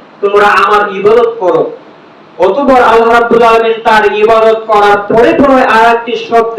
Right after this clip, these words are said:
ব্যবহার করেছেন কি, "তোমরা তার পরে পরে তোমার মা বাবার সাথে সৎ ব্যবহার করো।" কেন করবে? কারণ আমি আল্লাহ রাব্বুল আলামিন তোমাদের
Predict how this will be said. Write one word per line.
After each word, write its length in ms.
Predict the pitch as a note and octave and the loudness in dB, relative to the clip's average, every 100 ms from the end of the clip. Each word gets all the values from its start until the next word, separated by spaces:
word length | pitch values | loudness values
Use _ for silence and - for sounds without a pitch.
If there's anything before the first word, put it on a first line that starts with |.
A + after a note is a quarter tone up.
| G#3 | 2
ব্যবহার 400 | G#3+ G#3 G3+ G3+ G3+ | 2 0 0 -2 0
করেছেন 360 | G3+ - G3+ G3 | -2 -2 -8 -8
কি, 120 | F#3+ F#3 | -10 -12
"তোমরা 260 | - D#3+ F3 F3 | -12 -6 -4 -4
তার 200 | F3+ F#3 F3+ | -2 -2 0
পরে 260 | G3+ A#3+ E4 | 0 0 0
পরে 240 | D4+ A#3+ A3+ - - - | 0 0 0 -2 -10 -14
তোমার 260 | F#3+ F#3+ F#3 F3+ | -6 -2 0 -2
মা 260 | E3+ F3+ - B3+ B3 | -2 0 0 0 0
বাবার 320 | A#3 A3 G#3+ | 0 0 -2
সাথে 320 | - G3+ G3 F#3+ | -2 -6 -4 -4
সৎ 300 | - F#3+ F#3 F3+ | -2 -2 -2 0
ব্যবহার 420 | F3 F3 E3+ E3 E3 | 0 0 0 0 2
করো।" 220 | E3 D#3 D3+ - | 2 0 -2 -2
কেন 220 | F#3 G3 G#3 | -2 -2 -4
করবে? 360 | G#3+ G#3 A3 C4+ C#4+ - - - - - - - - | -2 -2 0 0 -2 -12 -20 -20 -20 -20 -20 -16 -2
কারণ 220 | G3+ A#3+ A#3 G#3 | 0 2 0 0
আমি 140 | A#3 B3+ C4 | 0 0 0
আল্লাহ 200 | C4 B3+ C4 | 0 2 0
রাব্বুল 300 | C4 B3+ C4+ C4 | 0 0 2 2
আলামিন 300 | B3+ C4+ C4+ C4+ | 2 0 -2 -4
তোমাদের 300 | C4 C4 B3+ | -2 0 0